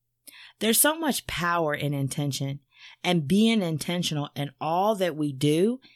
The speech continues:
and how we live our lives. I think often we do not stop and think of its power, its influence, its drive, its motivation,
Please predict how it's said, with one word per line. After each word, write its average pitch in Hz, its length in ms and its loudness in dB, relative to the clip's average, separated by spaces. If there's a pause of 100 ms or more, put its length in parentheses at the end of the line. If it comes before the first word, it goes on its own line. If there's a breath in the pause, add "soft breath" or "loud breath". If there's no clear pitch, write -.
(180 soft breath)
and 156 160 -4
how 185 320 0
we 151 160 0
live 143 280 2
our 139 120 0
lives. 143 600 -2 (840 soft breath)
I 302 200 6
think 160 480 2 (840)
often 170 500 -2
we 185 140 4
do 220 160 2
not 185 220 -2
stop 170 420 -2
and 143 180 -8
think 156 380 -2
of 156 160 -2
its 139 220 -8
power, 135 580 -4 (400)
its 170 220 2
influence, 143 760 -2 (120)
its 165 240 0
drive, 139 680 -2 (100)
its 165 220 0
motivation, 147 920 2